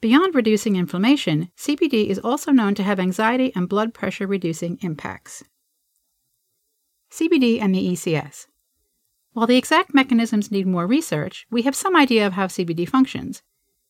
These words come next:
The E C S has at least two major receptors that we know about,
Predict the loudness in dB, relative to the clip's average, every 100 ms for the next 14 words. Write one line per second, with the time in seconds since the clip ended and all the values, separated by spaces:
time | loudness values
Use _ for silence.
0 | _ _ 0 0 0 0 2 2 0 -2
1 | 0 -2 -2 -2 2 4 4 2 -2 -2
2 | -4 -4 -4 -2 0 2 0 -2 -6